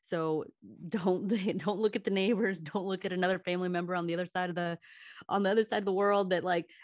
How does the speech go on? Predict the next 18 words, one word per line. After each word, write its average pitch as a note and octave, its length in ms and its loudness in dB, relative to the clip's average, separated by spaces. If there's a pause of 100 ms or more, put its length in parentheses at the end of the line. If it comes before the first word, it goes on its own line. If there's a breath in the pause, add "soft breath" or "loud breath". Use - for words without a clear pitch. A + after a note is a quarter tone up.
has A3 260 0
a A3 40 -2
lot G#3 180 2
of G#3 60 2
support G3+ 500 0
and G3 100 -2
resources G3 680 -2
near F#3+ 240 0
them. F3+ 280 -2 (220 loud breath)
You F#3 140 2
know, F3 320 2 (840)
you, G3+ 440 -2
whatever G3 340 2
it F3+ 80 2
looks G3 180 -4
like F#3+ 180 -4
to F#3+ 100 -10
you D#3 340 -2